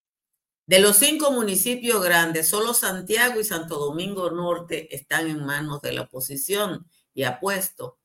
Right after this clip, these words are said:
peso a cachimbo de tusa que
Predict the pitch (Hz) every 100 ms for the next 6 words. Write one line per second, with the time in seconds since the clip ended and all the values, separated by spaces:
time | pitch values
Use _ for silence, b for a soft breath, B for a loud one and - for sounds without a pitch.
0 | _ _ _ - 233 247 247 220 - 143
1 | 131 127 160 165 175 180 170 165 135 -
2 | - - _ _ _ _ - 160 160 160
3 | 160 -